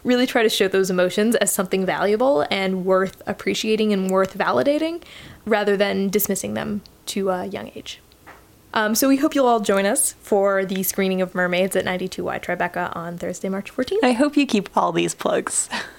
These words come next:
Speaker 1: Um, I'm gonna. <laughs> Why do you think I'm saying them? So, um, something we wanted to try at the end of the podcast,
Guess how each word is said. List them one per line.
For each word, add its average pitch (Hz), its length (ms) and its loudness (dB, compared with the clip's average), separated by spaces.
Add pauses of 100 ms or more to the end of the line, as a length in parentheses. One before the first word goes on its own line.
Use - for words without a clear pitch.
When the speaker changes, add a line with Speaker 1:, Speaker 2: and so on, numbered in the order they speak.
(120)
Speaker 1:
Um, 220 320 2
I'm 254 180 0
gonna. 262 480 2 (560)
<laughs> - 600 -4
Why 294 160 2
do 339 60 4
you 381 120 6
think 370 220 2
I'm 359 140 2
saying 320 420 -2
them? 196 420 2 (800)
So, 294 280 2
um, 240 440 0
something 302 260 0
we 294 80 2
wanted 240 240 2
to 220 100 -4
try 196 220 0
at 196 80 -4
the 196 100 0
end 190 120 2
of 190 80 0
the 190 40 0
podcast, 175 640 -2